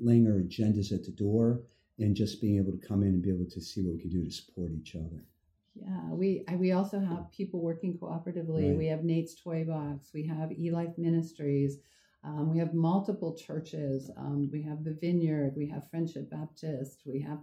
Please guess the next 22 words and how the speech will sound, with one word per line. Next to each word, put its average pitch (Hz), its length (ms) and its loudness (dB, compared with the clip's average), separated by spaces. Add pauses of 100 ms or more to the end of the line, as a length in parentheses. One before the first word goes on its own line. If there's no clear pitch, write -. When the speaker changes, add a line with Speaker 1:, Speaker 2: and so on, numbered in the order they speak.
Speaker 2:
Groesbeck. 156 640 -4 (540)
Um, 147 180 2
we 180 140 8
have 165 260 4
Sun 185 320 6
Ministries, 165 640 4
which 147 200 -2
is 143 220 -6
the 147 320 0
food 165 260 -2
pantry 147 360 -4
there. 147 220 2
So, 165 380 0 (360)
um, 151 420 0
I 185 140 4
would 240 180 6
say 214 200 4
it's 196 180 2
a 175 80 0
real 185 840 4
variety, 151 680 2
from 147 680 2